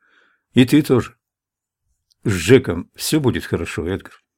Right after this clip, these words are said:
"Если он сожжёт рисунок, безусловно". "Ты держишься, несмотря на случившееся с твоими друзьями?" Кэмен, он научил меня вспоминать забытые слова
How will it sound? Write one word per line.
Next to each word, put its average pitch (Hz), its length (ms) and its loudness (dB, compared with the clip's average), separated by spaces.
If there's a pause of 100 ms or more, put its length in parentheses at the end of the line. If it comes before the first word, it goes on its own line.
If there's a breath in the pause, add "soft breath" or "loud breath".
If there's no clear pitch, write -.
(920)
"Если 104 400 2
он 104 360 2
сожжёт 98 640 0
рисунок, 107 680 -4 (120)
безусловно". 85 800 -6 (1160)
"Ты 107 320 6
держишься, 101 840 -2
несмотря 104 680 0
на 107 140 0
случившееся 113 840 -2
с - 80 -8
твоими 101 360 0
друзьями?" 90 600 -4 (1120)
Кэмен, 110 500 4
он 107 320 -2
научил 101 480 0
меня 87 280 -2
вспоминать 92 580 -4
забытые 92 480 -4
слова 117 420 -2